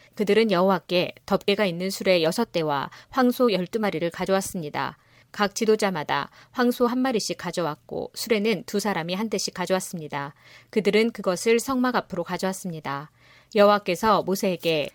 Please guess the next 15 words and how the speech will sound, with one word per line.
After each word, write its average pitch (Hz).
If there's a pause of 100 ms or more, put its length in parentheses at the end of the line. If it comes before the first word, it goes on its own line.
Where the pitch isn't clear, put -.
말씀하셨습니다. 180 (400)
"지도자들이 220
가져온 190
이 208
예물을 190
받아라. 151 (160)
그래서 185
회막에서 233
하는 185
모든 190
일에 196
쓸 254
수 269
있도록 180
하여라. 151